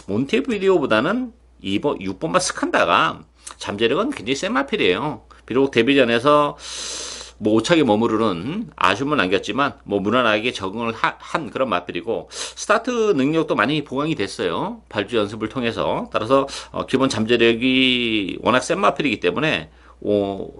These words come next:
경주를 한 차례 치러내면서 걸음의 변화가 많이 일어나고 있다는 점에서는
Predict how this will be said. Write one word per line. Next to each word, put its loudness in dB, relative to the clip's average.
경주를 0
한 -2
차례 2
치러내면서 0
걸음의 2
변화가 0
많이 0
일어나고 -2
있다는 -2
점에서는 -2